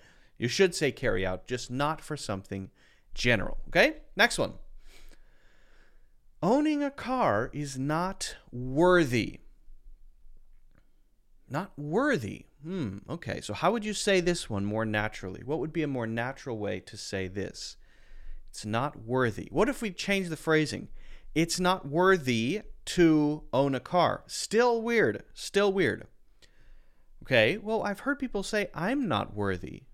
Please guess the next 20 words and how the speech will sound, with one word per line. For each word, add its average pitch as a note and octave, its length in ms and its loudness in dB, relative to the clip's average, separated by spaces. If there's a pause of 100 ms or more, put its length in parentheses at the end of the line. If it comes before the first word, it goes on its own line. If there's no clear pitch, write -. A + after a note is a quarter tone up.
right? B2+ 420 0 (120)
That's F3+ 260 -8
right. C4+ 380 -2 (640)
When E3 120 -2
we G3+ 120 0
say G#3+ 360 2
worthy, D#3 800 2
we're C#3 180 -4
usually G#3 540 -4
talking E3+ 480 -4
about B2+ 420 0
a A#2+ 120 -8 (100)
person F#3+ 640 -2 (420)
feeling A3 540 0
like C3+ 220 0
they A#2+ 240 -2 (240)
deserve C#3+ 680 2
something E3 540 0
if B2 160 -8
they A2 160 2